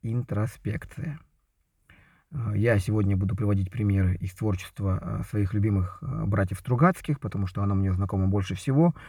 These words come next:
но я вас уверяю, что это есть и в других местах. Сначала я дам пример обычной интроспекции,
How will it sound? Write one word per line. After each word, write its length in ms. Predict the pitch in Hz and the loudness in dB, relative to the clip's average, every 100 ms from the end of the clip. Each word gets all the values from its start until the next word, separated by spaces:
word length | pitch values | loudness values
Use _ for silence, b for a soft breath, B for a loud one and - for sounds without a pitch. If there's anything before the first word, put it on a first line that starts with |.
| B B B | B B B
но 160 | 131 | 4
я 160 | 160 120 | 6 6
вас 140 | 101 | 2
уверяю, 460 | 104 101 113 143 131 | 0 2 4 2 2
что 440 | - - 104 123 - | -4 -6 -4 -4 -4
это 340 | 101 117 - | -4 -4 -4
есть 480 | 107 92 98 104 - 285 | 0 2 0 0 -6 -6
и 420 | 104 101 92 90 | -2 2 2 0
в 140 | - 98 | -2 0
других 320 | 104 98 92 | 0 0 0
местах. 420 | 95 - 95 - _ _ - B B | -2 -2 -8 -8 _ _ -20 B B
Сначала 300 | - 131 113 | -2 4 4
я 120 | 101 101 | 4 2
дам 140 | 104 | 2
пример 280 | 92 101 101 | 2 0 0
обычной 400 | 127 160 - 147 | 4 4 4 4
интроспекции, 760 | 135 127 - 135 - 123 117 | 4 0 0 -2 -2 -6 -6